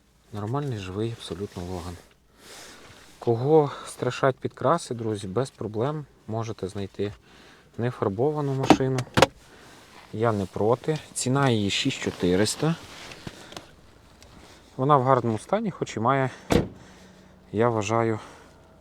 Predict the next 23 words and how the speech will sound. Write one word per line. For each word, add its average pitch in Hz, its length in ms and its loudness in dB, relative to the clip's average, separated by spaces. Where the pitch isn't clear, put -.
для 107 160 2
десяти 104 380 -2
років, 117 300 -6
ну, 156 200 -6
косметичні 113 720 -6
підкраси. - 560 0
Але 107 140 2
автомобіль 104 500 -2
дуже 107 300 -2
гарний 90 340 -2
по 87 160 -8
днищу, 107 400 -8
вона 101 200 -2
ніде 101 540 0
не 98 100 -2
має 95 240 -2
корозії, 123 540 -2
в 107 60 -6
неї 95 340 -4
під - 120 -8
капотом 98 500 2
ви 92 100 0
бачили. 131 540 4